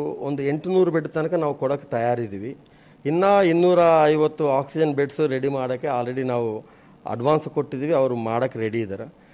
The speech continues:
But ತೊಂದರೆ ಏನಿದೆ ಅಂದರೆ ಈಗ ಆಕ್ಸಿಜನ್ ನಾವು ಇವ-, ನಮ್ಮ ಹತ್ರ ಇರೋರು ನೈಂಟಿ ಪೇಷಂಟ್ಸ್ ಈಗ ಇದ್ದಾರೆ.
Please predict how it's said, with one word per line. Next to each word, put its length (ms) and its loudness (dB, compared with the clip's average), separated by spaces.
But 100 0
ತೊಂದರೆ 580 6
ಏನಿದೆ 280 6
ಅಂದರೆ 580 2
ಈಗ 260 4
ಆಕ್ಸಿಜನ್ 640 4
ನಾವು 440 4
ಇವ-, 420 2
ನಮ್ಮ 180 6
ಹತ್ರ 180 4
ಇರೋರು 480 6
ನೈಂಟಿ 360 2
ಪೇಷಂಟ್ಸ್ 400 0
ಈಗ 120 -2
ಇದ್ದಾರೆ. 240 -4